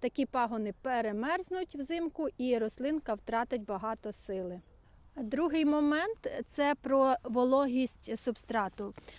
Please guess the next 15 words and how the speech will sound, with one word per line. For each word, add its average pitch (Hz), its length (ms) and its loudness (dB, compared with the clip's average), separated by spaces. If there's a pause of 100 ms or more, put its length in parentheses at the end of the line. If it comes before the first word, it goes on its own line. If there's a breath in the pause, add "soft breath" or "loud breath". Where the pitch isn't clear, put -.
(100)
Субстрат - 600 2
повинен 285 480 4
бути 254 260 0
дуже-дуже 254 800 2
вологим. 208 600 -2 (300 loud breath)
Якщо 269 440 2
в-, 277 40 0 (240)
е, 247 200 2
осінню 269 460 4
було 254 280 4
мало 240 440 4
дощів, 285 540 0 (140)
то 233 240 2
обов'язково 254 640 2
полийте. 202 580 -2